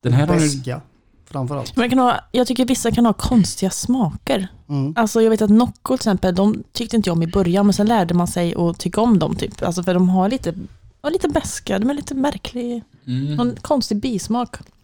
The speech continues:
Speaker 2: Har ni inte tänkt på det? På de flesta energidrycker så ska det ju vara en hälsodryck eller funktionsdryck,
Speaker 3: Mm.
Speaker 2: som det, de vill kalla det för.
Speaker 3: Ja.
Speaker 2: Så trycker de i såna här B, A, C, A, A,
Speaker 3: Ja, jajamän.
Speaker 2: vitaminer och grejer. Det är inte konstigt att de smakar bäst.
Speaker 3: Nej,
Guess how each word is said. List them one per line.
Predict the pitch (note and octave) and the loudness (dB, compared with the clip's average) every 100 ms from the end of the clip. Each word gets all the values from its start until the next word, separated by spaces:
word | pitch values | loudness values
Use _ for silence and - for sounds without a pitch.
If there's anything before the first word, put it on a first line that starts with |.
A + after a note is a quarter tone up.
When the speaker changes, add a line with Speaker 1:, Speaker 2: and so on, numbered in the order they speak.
| _ _ | _ _
Speaker 2:
Har | C#3+ | -4
ni | |
inte | D3 | -2
tänkt | E3 D3 | -2 -2
på | D3+ | -2
det? | F#3 B2 - _ - - _ _ | -6 -8 -12 _ -20 -20 _ _
På | C#3 | -6
de | C3+ B2+ | -4 -4
flesta | D3+ C3+ C#3 | -4 -4 -2
energidrycker | C#3 G3 D#3 B2+ B2 B2 | -2 -4 -6 -8 -8 -10
så | - | -10
ska | C3 C3 | -10 -8
det | C#3+ | -6
ju | |
vara | C#3+ B2+ | -4 -4
en | B2 - | -6 -8
hälsodryck | C#3 C#3 B2 B2 A#2 - _ _ _ B2 E3 - B2+ | -10 -8 -8 -10 -10 -12 _ _ _ -10 -10 -10 -10
eller | A#2+ | -8
funktionsdryck, | C#3 B2 - D3 C#3+ - - D3+ | -6 -6 -6 -4 -6 -6 -6 0
Speaker 3:
Mm. | G3+ G3+ G#3+ - _ - | 4 4 4 -2 _ -16
Speaker 2:
som | - D#3+ | -4 0
det, | D#3+ D#3 | 2 0
de | C#3+ D#3 | -2 -4
vill | D3+ - _ | -4 -8 _
kalla | - E3 B2+ | -6 -4 -4
det | A#2 | -6
för. | B2+ - _ | -10 -14 _
Speaker 3:
Ja. | F3+ F3+ G3 - _ _ | 0 2 0 -6 _ _
Speaker 2:
Så | B2 | -6
trycker | C3+ C3 | -6 -6
de | E3+ F3+ | -8 -6
i | D3+ | -6
såna | C#3 | -4
här | C3 A#2 A2+ _ _ | -4 -6 -10 _ _
B, | A2+ A2 A2 | -16 -12 -12
A, | G#2 | -12
C, | - A2+ | -12 -12
A, | A#2 A#2+ A#2+ | -10 -10 -10
A, | G#2+ A2 | -14 -4
Speaker 3:
Ja, | G3 | 0
jajamän. | G#3+ A3+ F#3 | 4 4 4
Speaker 2:
vitaminer | F3 C3 C3+ B2+ A#2+ | 2 2 0 -2 -4
och | D3+ | -4
grejer. | E3+ A#2 A#2 - _ | -6 -8 -10 -16 _
Det | D3 | -10
är | |
inte | C#3 | -8
konstigt | C3+ D3+ B2+ | -2 -2 -2
att | B2+ | -8
de | C#3 | -6
smakar | E3+ - C3+ | -4 -4 -4
bäst. | B2 G#2+ | -6 -2
Speaker 3:
Nej, | F#3+ F#3 | 0 2